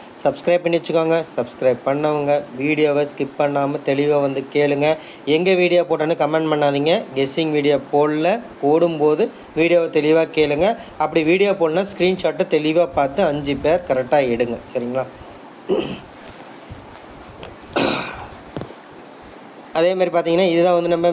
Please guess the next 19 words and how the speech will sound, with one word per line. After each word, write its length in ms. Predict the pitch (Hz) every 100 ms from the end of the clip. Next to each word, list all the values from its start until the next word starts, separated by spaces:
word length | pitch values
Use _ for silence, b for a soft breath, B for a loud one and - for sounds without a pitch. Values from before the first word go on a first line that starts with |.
| 160
மிஷின் 260 | 156 180
நம்பர் 180 | 170 151
கெஸ்ஸிங் 360 | 143 151 147 156
குரூப்பில் 400 | 147 143 139 151
எடுத்து 180 | 147 143 139
கொடுக்குறதுங்க. 440 | 135 127 123 123 127
எம் 140 | 139
சி 80 | 156
கெஸ்ஸிங் 240 | 160 156 151
குரூப்பில் 240 | 143 143 139
நம்ம 140 | 135
எடுத்து 180 | 139 139 151
கொடுக்கக்கூடிய, 400 | 143 139 151 180 - B B B - - - 156
எடுத்து 220 | 160 170 202
கொடுக்கக்கூடிய 340 | 180 175 170 156
கெஸ்ஸிங் 320 | 156 151 185 170
பின்னாடி 260 | 160 165 156
ஷேர் 220 | 151 147
பண்ணியிருக்கேன். 440 | 151 147 131 160